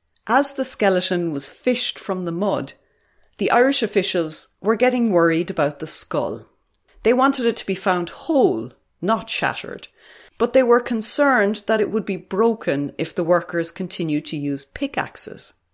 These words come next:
So one of the prison officers, Mister McKay, volunteered to search very carefully with his own hands. And this is from the report again. "With his hands explored in the mud until he located the skull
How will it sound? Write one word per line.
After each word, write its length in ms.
So 220
one 280
of 120
the 80
prison 340
officers, 640
Mister 340
McKay, 640
volunteered 840
to 100
search 640
very 360
carefully 520
with 140
his 160
own 200
hands. 580
And 160
this 220
is 100
from 220
the 100
report 380
again. 300
"With 200
his 220
hands 540
explored 560
in 100
the 60
mud 340
until 340
he 180
located 640
the 80
skull 500